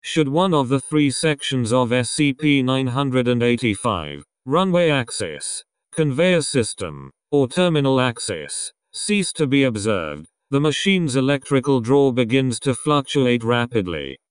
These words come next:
though no correlation has been determined between these fluctuations and the machine's other effects. At this point,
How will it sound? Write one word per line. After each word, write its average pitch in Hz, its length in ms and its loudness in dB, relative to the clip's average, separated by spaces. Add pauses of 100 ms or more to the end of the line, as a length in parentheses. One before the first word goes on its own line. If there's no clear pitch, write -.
(120)
though 156 200 4
no 160 220 2
correlation 143 760 2
has 131 240 2
been 131 320 2
determined 131 640 0
between 127 440 2
these 120 280 2
fluctuations 127 880 0
and 120 140 0
the 120 80 2
machine's 123 560 0
other 120 320 2
effects. - 760 -4 (360)
At 139 180 0
this 156 220 0
point, 80 580 -6